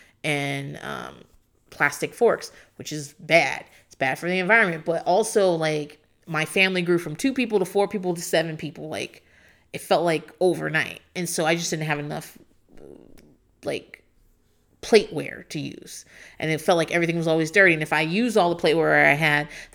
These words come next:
then you couldn't eat anything until somebody did all the dishes. It was a lot. And so I, like, worked on that earlier this spring, like, by buying,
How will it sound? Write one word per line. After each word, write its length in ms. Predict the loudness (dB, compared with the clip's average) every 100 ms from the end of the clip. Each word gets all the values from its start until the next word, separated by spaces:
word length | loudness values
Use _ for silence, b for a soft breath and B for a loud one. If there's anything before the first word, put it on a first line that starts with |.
| 0
then 480 | 2 2 -2 -6 -8
you 100 | -6
couldn't 220 | -2 -2
eat 160 | 0 0
anything 280 | 2 0 -4
until 220 | -4 -6
somebody 240 | -2 -2
did 120 | 2 0
all 100 | 2
the 80 |
dishes. 340 | 0 -2 -4 -4
It 140 | -2
was 260 | -2 -6 -12 B B B -8
a 20 |
lot. 200 | -6 -6
And 180 | -6 -4
so 400 | 2 6 6 4
I, 140 | 4 4
like, 200 | 4 2
worked 320 | -4 -2 -2
on 120 | 0
that 180 | 0 0
earlier 460 | -2 0 2 0
this 180 | -2 -6
spring, 380 | -6 -2 -2 -2
like, 140 | -6
by 140 | -2 -2
buying, 760 | 0 -2 0 -4 -4 -8 -10